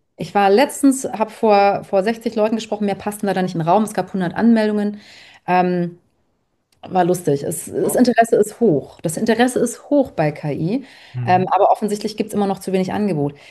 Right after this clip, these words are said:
Speaker 1: Wenn man reinfragt, wer nutzt im geschäftlichen Umfeld K I,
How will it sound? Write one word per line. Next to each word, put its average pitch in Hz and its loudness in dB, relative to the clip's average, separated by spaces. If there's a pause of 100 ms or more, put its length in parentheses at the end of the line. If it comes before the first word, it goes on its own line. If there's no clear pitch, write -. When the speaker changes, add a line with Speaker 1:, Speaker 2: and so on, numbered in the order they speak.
(400)
Speaker 1:
Wenn 196 2
man 254 6
reinfragt, 202 0
wer 202 2
nutzt 247 2
im 202 -4
geschäftlichen 233 -4
Umfeld 208 -4
K - -8
I, 143 -4